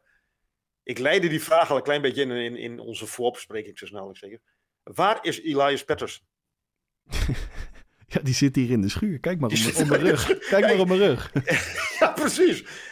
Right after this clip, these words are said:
Speaker 1: Nee, maar serieus. Ja, even shirt af voor de Elias Pettersson, de, even voor de duidelijkheid. Eh, min vier een, een rating over twee wedstrijden. Hij heeft, ja, heel weinig gepresteerd nog.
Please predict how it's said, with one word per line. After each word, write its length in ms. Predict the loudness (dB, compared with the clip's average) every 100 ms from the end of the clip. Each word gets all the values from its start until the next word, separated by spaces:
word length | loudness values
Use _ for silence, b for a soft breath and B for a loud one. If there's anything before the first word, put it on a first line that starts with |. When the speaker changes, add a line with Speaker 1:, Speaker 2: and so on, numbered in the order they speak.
| -2
Speaker 1:
Nee, 120 | 2
maar 120 | 2
serieus. 320 | 4 2 2
Ja, 240 | 4 6 4
even 180 | 2 0
shirt 280 | 2 2 2
af 120 | -2
voor 100 | -4
de 100 | -2
Elias 340 | -2 -2 -2
Pettersson, 280 | -2 -4 -6
de, 100 | -6
even 240 | -8 -10 -16
voor 140 | -12
de 60 | -8
duidelijkheid. 460 | -8 -8 -12 b b b b b _ _ _ _ _
Eh, 140 | -8
min 360 | -4 0 0 0
vier 340 | 0 2 2
een, 220 | 0 -2
een 140 | -2 2
rating 320 | 2 2 2
over 200 | 2 0
twee 180 | 0 0
wedstrijden. 460 | 0 2 2 2
Hij 140 | 2 4
heeft, 220 | 2 -2 -18 -20 _
ja, 420 | -12 -10 -10 -16 _ -18 -14
heel 300 | 2 4 6
weinig 200 | 4 0
gepresteerd 420 | -6 -6 -4 -2
nog. 260 | -2 -4